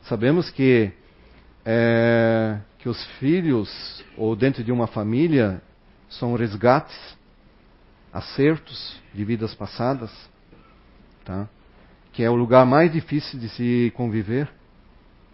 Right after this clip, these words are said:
mas é o lugar ótimo para se dar exemplos, de demonstrar, mesmo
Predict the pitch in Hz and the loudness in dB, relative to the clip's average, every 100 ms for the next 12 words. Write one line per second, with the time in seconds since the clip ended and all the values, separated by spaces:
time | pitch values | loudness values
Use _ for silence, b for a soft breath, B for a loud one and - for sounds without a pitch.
0 | b b b - 117 117 131 123 131 151 | b b b -6 -2 0 0 2 4 4
1 | 165 - - _ _ _ _ _ _ _ | 2 -4 -20 _ _ _ _ _ _ _
2 | 147 190 208 170 147 147 143 143 131 135 | 0 0 0 -8 -6 -8 -8 -6 -2 0
3 | 151 - _ _ _ - 113 120 151 - | -2 -6 _ _ _ -8 -6 -4 -4 -8
4 | - - - _ _ _ _ _ _ _ | -18 -20 -20 _ _ _ _ _ _ _
5 | _ _ _ _ _ _ _ _ _ _ | _ _ _ _ _ _ _ _ _ _
6 | _ _ - 107 117 120 123 - 131 131 | _ _ -10 -4 -2 -2 -4 -6 -2 -2
7 | - _ _ _ _ _ _ _ b b | -4 _ _ _ _ _ _ _ b b
8 | b - 156 202 247 220 226 247 | b -6 2 4 4 2 -2 -2